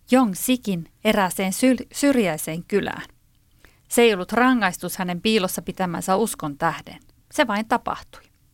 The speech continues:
Hän joutui kurjiin olosuhteisiin, ilman perhettä ja kristittyjen yhteyttä. Elämänolot olivat ankarat. Syötävän etsiminen saattoi viedä tunteja.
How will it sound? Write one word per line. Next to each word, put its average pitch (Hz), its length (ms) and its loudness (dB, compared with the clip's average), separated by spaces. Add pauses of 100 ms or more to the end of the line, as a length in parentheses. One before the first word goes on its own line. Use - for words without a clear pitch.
(760)
Hän 262 180 4
joutui 196 360 2 (100)
kurjiin 202 540 0
olosuhteisiin, 175 1080 -2 (520)
ilman 240 320 4
perhettä 208 560 0
ja - 60 -8 (100)
kristittyjen - 640 -8
yhteyttä. - 600 -12 (1200)
Elämänolot 190 760 2
olivat 180 320 -2
ankarat. - 640 -4 (260)
Syötävän 214 540 0
etsiminen 190 460 0
saattoi 175 380 0
viedä 175 180 -2 (140)
tunteja. 180 540 -2